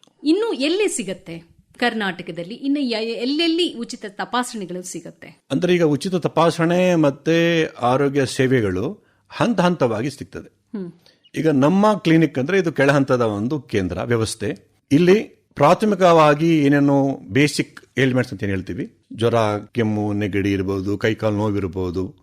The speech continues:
Speaker 2: ನಾ ಹೇಳ್ದಂಗೆ ಬಿ ಪಿ, ಶುಗರ್ ಸ್ಟಾರ್ಟಿಂಗ್ ಸ್ಟೇಜ್ ಅಲ್ಲಿ ಏನಿರ್ತದೆ ಇದ್ರ ವ್ಯವಸ್ಥೆ,
Speaker 1: ಹ್ಮ್.
Speaker 2: ಮತ್ತೆ ಅದಕ್ಕೆ ಬೇಕಾದಂತಹ ಒಂದು ಪರೀಕ್ಷೆ ಮಾಡುವಂತ ವ್ಯವಸ್ಥೆ ಸಹ ನಮ್ಮ ಕ್ಲಿನಿಕ್ ಅಲ್ಲಿ ಇರ್ತದೆ.
Speaker 1: ಹ್ಮ್.
Speaker 2: ಅದಕ್ಕಿಂತ ಹೆಚ್ಚಾಗಿ
Speaker 1: ಹ್ಮ್.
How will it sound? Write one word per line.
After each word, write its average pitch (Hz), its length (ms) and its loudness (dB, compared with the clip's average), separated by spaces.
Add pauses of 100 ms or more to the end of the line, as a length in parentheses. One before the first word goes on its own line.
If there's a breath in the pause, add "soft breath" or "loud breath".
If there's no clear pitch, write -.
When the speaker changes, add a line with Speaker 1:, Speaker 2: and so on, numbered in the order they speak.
(160)
Speaker 2:
ನಾ 113 100 -2
ಹೇಳ್ದಂಗೆ 117 340 0
ಬಿ 104 160 -6
ಪಿ, 101 140 -8
ಶುಗರ್ 101 320 -4 (180)
ಸ್ಟಾರ್ಟಿಂಗ್ 151 360 2
ಸ್ಟೇಜ್ 117 200 0
ಅಲ್ಲಿ 107 120 0
ಏನಿರ್ತದೆ 117 380 -4
ಇದ್ರ 147 200 0
ವ್ಯವಸ್ಥೆ, 139 360 2
Speaker 1:
ಹ್ಮ್. - 540 -10
Speaker 2:
ಮತ್ತೆ 139 160 0
ಅದಕ್ಕೆ 156 240 0
ಬೇಕಾದಂತಹ 170 760 4
ಒಂದು 170 180 2
ಪರೀಕ್ಷೆ 151 380 2
ಮಾಡುವಂತ 127 460 2
ವ್ಯವಸ್ಥೆ 110 320 0
ಸಹ 107 200 -4
ನಮ್ಮ 117 220 -2
ಕ್ಲಿನಿಕ್ 95 220 -6
ಅಲ್ಲಿ 90 80 -6
ಇರ್ತದೆ. 95 280 -4
Speaker 1:
ಹ್ಮ್. 202 400 -12 (340 loud breath)
Speaker 2:
ಅದಕ್ಕಿಂತ 196 340 0
ಹೆಚ್ಚಾಗಿ 131 560 2
Speaker 1:
ಹ್ಮ್. 180 500 -12